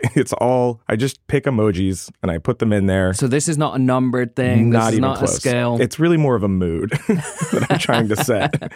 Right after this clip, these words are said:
Speaker 2: <laughs>
Speaker 1: with the rating system. So, you know, um, I'm really looking for, like, an overall experience. And I, I try not to,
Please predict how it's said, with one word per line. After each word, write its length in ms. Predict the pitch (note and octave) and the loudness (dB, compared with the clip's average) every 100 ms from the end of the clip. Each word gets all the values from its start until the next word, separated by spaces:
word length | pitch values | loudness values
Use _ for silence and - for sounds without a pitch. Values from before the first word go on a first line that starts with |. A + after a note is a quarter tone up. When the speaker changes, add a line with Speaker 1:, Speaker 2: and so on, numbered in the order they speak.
| - | -4
Speaker 2:
<laughs> 180 | G3+ D#3 | -2 0
Speaker 1:
with 160 | A2 | 0
the 80 | A2+ | 2
rating 300 | A2 G#2 F#2 | 2 2 0
system. 380 | - F2+ - D#2 | -4 -6 -4 -6
So, 380 | - B2 A#2 A2 | 0 2 2 0
you 240 | - B2 | -2 0
know, 280 | G#2+ G2+ - _ _ _ - | 2 0 -4 _ _ _ -2
um, 420 | G#2+ G2+ G2 F#2 - - | 0 2 0 -2 -8 -4
I'm 140 | A2 | 0
really 200 | A#2+ D#3 | 2 2
looking 360 | C#3 A#2+ A#2 A2+ | 2 0 0 -2
for, 220 | - G#2 | -2 0
like, 180 | G2 G2 | 0 0
an 80 | G2 | -2
overall 440 | - A2 G2+ G2 | -2 0 0 0
experience. 600 | F2+ D#2 - F#2 E2+ D#2 | -2 -4 -4 -2 -2 -4
And 160 | - G#2+ | -4 -2
I, 120 | G#2+ - | 0 -2
I 60 | |
try 240 | G#2+ - D3 | -4 -2 -2
not 180 | C#3 - | -2 -2
to, 380 | G#2+ G#2+ G2 | 0 2 0